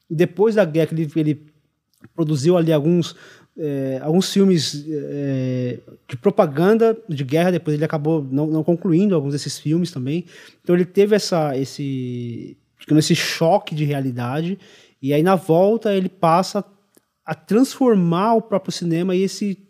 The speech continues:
essa transformação vai mudando conforme a carreira dele também vai amadurecendo e chegando, assim, em, em, em obras que,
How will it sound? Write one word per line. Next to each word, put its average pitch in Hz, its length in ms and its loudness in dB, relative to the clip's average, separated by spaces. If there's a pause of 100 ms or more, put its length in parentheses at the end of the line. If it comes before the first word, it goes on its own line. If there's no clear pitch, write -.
(120)
essa 190 80 -2
transformação 208 760 0 (640)
vai 139 300 2
mudando 185 500 2
conforme 196 600 0
a 190 80 2
carreira 185 380 0
dele 151 240 -2
também 160 320 0
vai 156 200 -2
amadurecendo 170 680 -2
e 165 40 -2
chegando, 156 380 -2
assim, 165 220 -4
em, 135 960 -2
em, 135 380 0 (360)
em 156 140 0
obras 180 380 2
que, 185 280 -6